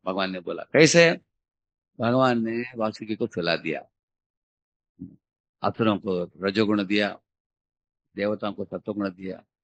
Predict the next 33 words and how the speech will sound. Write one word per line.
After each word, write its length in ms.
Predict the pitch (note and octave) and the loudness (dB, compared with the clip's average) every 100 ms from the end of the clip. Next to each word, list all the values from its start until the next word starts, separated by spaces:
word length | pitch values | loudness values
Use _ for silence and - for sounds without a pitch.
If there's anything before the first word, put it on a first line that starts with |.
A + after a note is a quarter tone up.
| _ _ - | _ _ -2
"चलो 220 | B2 A#2+ | 2 2
project 400 | F#2+ G2+ G2 F2+ | 2 -2 -2 -4
चालू 240 | - D#2+ D#2 | -4 -6 -6
करो।" 220 | - _ _ _ _ _ _ _ _ _ _ _ | -14 _ _ _ _ _ _ _ _ _ _ _
तो 60 | C#3 | 4
इस 240 | D3+ C#3+ | 6 6
तरह 140 | F3+ F3+ | 6 4
आप 80 | D3+ | 6
देखते 300 | D#3 D3+ D#3+ | 4 4 4
हैं, 160 | D#3 | 6
असुर 340 | D3 B2+ E3+ E3 | 4 0 0 6
लोग 240 | D#3+ E3 | 6 6
छोड़कर 420 | - D#3 D3+ D3+ | 8 8 8 4
जाने 240 | C#3 C3+ C#3+ | 6 6 6
वाले 220 | C#3 C3 | 4 4
थे 100 | C#3 | 4
दो 160 | B2+ | 4
तीन 240 | B2+ C3 B2 | 4 2 4
बार, 340 | A2+ F2 - _ _ _ _ _ _ | 6 6 2 _ _ _ _ _ _
लेकिन 340 | A2 A2 B2+ C3+ - - | 0 2 2 0 -2 -12
देवता 520 | - G2+ A#2 B2 B2+ | -18 0 2 4 0
लोग 140 | B2 | 0
कभी 200 | A#2+ B2 | 0 0
छोड़े 280 | B2+ A#2+ A2 | 2 2 2
नहीं। 260 | G2+ F#2 D#2 _ _ _ _ _ | 0 -4 -8 _ _ _ _ _
क्यों? 300 | A2 A#2+ C#3 | 0 0 0
क्योंकि 400 | - _ A2+ A2+ | -6 _ -8 -4
भगवान 300 | G#2 G#2+ A#2 | -2 0 0
की 100 | G#2+ | -2
बात 300 | G2 G#2 G#2 - _ | 0 0 0 -6 _
मानकर 420 | F#2+ F#2 G2 - F#2 | -4 -2 -2 -4 -6
चले 260 | F2 D#2+ | -8 -8
हुए। 440 | - - _ _ | -10 -14 _ _